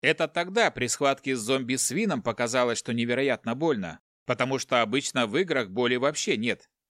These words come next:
А сейчас, пройдя через несколько схваток, стало понятно, что это скорее для обозначения урона, и от боли орать не нужно, не сильная она. Чёрт, ну какого хрена? Это всего лишь игра.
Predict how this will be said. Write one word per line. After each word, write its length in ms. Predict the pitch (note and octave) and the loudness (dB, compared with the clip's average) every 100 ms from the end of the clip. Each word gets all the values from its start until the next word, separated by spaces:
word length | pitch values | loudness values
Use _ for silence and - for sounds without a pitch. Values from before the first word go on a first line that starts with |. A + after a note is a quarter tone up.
| _ | _
А 120 | F#2 G#2+ | -6 -4
сейчас, 600 | - G#2+ - D#3+ F#3 - | -4 -4 -2 0 0 0
пройдя 340 | A#2+ A2+ C#3 | -2 0 -2
через 300 | - C3+ B2 | -2 -2 -2
несколько 500 | A#2 D3 C#3 A#2+ A2+ | -2 -2 -4 -4 -4
схваток, 600 | - A2 C#3+ E3+ A2+ - | -2 0 0 0 -4 -6
стало 280 | - A#2+ A#2+ | -2 0 0
понятно, 540 | - A#2+ F3+ F#3 A#2 | -2 -4 -2 -2 -4
что 260 | G#2 - B2 | -2 0 0
это 160 | D3+ D#3 | 0 -2
скорее 540 | - C#3+ C#3+ C3+ A2 _ | -2 0 2 2 -2 _
для 200 | G#2+ C3 | -2 0
обозначения 640 | C3+ C#3+ D#3+ D#3 F3+ E3 D#3+ | 2 0 -6 -4 -2 -2 0
урона, 520 | F3 G#3+ C#3+ G2 - _ _ _ _ - | 2 2 2 -4 -6 _ _ _ _ -2
и 100 | C3+ | 2
от 200 | C3+ A2 | 2 0
боли 340 | D3 A#3+ D#3 | -2 0 0
орать 360 | A#2 C#3 D#3 C3 | 0 0 -2 -4
не 120 | E3+ | -2
нужно, 520 | G#3+ B2+ F2 D#2+ - _ _ | 0 -2 -6 -14 -16 _ _
не 160 | C3 F3+ | -2 0
сильная 500 | - B3+ D3+ G#2+ G#2+ | 2 0 0 0 0
она. 300 | A2 D#2+ - _ _ _ _ _ _ _ _ _ _ | -2 -4 -10 _ _ _ _ _ _ _ _ _ _
Чёрт, 840 | - - - B2+ A2 F2+ - - _ _ - | -2 0 0 0 0 -2 -10 -20 _ _ -10
ну 140 | D3+ | -4
какого 400 | A3 G#3 C#4 B3 | -4 0 0 0
хрена? 680 | - A#3 A3+ E3 A2+ F2+ - _ _ _ G#2+ | 0 0 0 0 0 -4 -8 _ _ _ -6
Это 180 | C3 | -4
всего 300 | C#3 - F3 | -2 0 0
лишь 240 | F3 F3+ G#3 | 0 0 0
игра. 420 | G3 F#3+ A2 | 0 0 -2